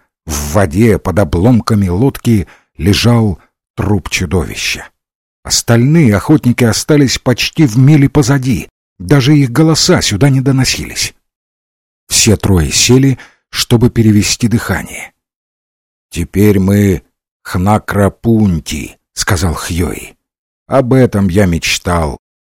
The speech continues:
всю жизнь". В то же мгновение раздался оглушительно громкий звук, который Ренсом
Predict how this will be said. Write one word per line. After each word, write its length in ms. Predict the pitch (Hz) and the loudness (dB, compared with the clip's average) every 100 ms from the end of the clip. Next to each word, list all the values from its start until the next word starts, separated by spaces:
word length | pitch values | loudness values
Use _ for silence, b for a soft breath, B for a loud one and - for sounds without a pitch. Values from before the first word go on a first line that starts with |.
| _ | _
всю 320 | - - 80 | -4 -4 -4
жизнь". 540 | 71 80 62 - - - _ _ _ _ _ _ _ _ _ _ _ _ _ _ | -8 -10 -10 -10 -12 -14 _ _ _ _ _ _ _ _ _ _ _ _ _ _
В 120 | - - | -18 -6
то 160 | 123 | -4
же 140 | 104 110 | 0 0
мгновение 800 | 98 82 101 92 127 110 87 82 | -2 -2 -2 0 0 0 -2 -2
раздался 720 | 92 78 71 131 101 - 117 | -4 -4 -2 -2 0 0 0
оглушительно 800 | 95 113 - 156 151 135 127 113 | 0 -2 0 -2 0 0 0 0
громкий 640 | 87 110 139 131 - 117 | -2 0 0 0 0 0
звук, 640 | 92 85 - 160 - - b b b _ | 0 -4 2 2 2 -12 b b b _
который 420 | - 104 151 143 117 | -12 -2 2 2 2
Ренсом 600 | 107 156 127 147 135 | 2 2 2 0 0